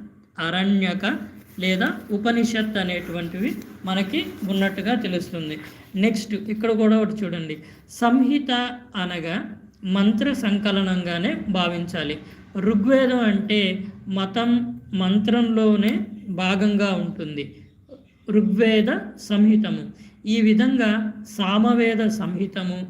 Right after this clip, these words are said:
తర్వాత యజుర్వేద సంహితము,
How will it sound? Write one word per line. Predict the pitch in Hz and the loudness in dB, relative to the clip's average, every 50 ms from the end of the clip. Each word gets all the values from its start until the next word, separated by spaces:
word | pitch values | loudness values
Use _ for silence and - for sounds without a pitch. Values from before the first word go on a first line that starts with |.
| - - - - - - - | -12 -18 -20 -20 -18 -10 -4
తర్వాత | 214 208 214 214 220 220 220 220 240 247 240 220 - 208 175 | 0 2 4 4 6 4 4 4 2 0 0 0 -2 -4 -6
యజుర్వేద | 175 170 196 226 220 220 214 220 220 220 208 202 | -6 -2 0 0 2 2 2 2 4 2 2 0
సంహితము, | 196 - - 175 165 185 202 202 196 196 185 170 170 170 170 185 - | 0 -2 -4 -6 -4 -2 -2 -2 -2 -2 -4 -4 -6 -8 -8 -10 -14